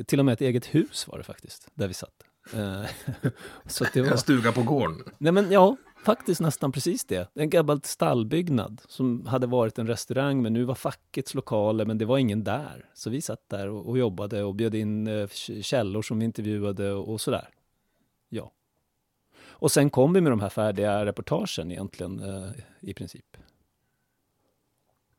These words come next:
Speaker 2: Så här i efterhand då, eh,
Speaker 1: Mm.
Speaker 2: jag kan sakna en ansvarsutkrävande del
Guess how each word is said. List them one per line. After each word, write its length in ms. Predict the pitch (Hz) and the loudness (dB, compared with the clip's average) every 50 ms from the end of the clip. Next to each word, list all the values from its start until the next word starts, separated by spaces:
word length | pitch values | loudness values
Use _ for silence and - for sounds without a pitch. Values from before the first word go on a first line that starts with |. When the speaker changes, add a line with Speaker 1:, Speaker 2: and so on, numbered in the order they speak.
| _ _ _ _ _ _ _ _ - - - _ _ _ _ _ _ _ _ _ _ _ _ _ _ _ _ _ _ _ _ _ _ _ _ _ _ _ _ _ _ - | _ _ _ _ _ _ _ _ -20 -20 -20 _ _ _ _ _ _ _ _ _ _ _ _ _ _ _ _ _ _ _ _ _ _ _ _ _ _ _ _ _ _ -6
Speaker 2:
Så 160 | - - 139 | 0 2 2
här 140 | 131 131 135 | 4 4 4
i 80 | 135 139 | 4 2
efterhand 540 | 131 - - - 139 135 147 160 160 131 107 | 2 0 -2 -2 0 2 2 2 0 0 -2
då, 200 | 104 117 175 175 - _ _ _ _ _ - | -2 -2 -2 -4 -8 _ _ _ _ _ -8
eh, 60 | 117 | -2
Speaker 1:
Mm. 480 | 110 113 113 113 107 104 104 98 90 82 | 0 2 2 2 2 0 -4 -4 -4 -2
Speaker 2:
jag 220 | 107 110 113 113 | -2 -2 0 0
kan 140 | 160 175 165 | -2 -2 -2
sakna 460 | - - 151 135 120 - - 127 123 | 0 0 0 0 0 -2 -4 -4 -4
en 100 | 120 113 | -2 0
ansvarsutkrävande 1800 | 101 113 107 98 92 - - 101 101 95 - - - 98 98 101 - - - - _ _ _ _ _ _ - - 120 135 156 175 175 170 151 131 110 | 0 0 0 -2 -4 -6 -6 -6 -6 -6 -6 -8 -8 -8 -10 -10 -12 -14 -18 -20 _ _ _ _ _ _ -8 -4 -2 0 0 0 0 0 0 -2 -2
del 480 | 95 98 107 104 104 98 95 95 90 | 0 0 0 2 2 0 0 -2 -4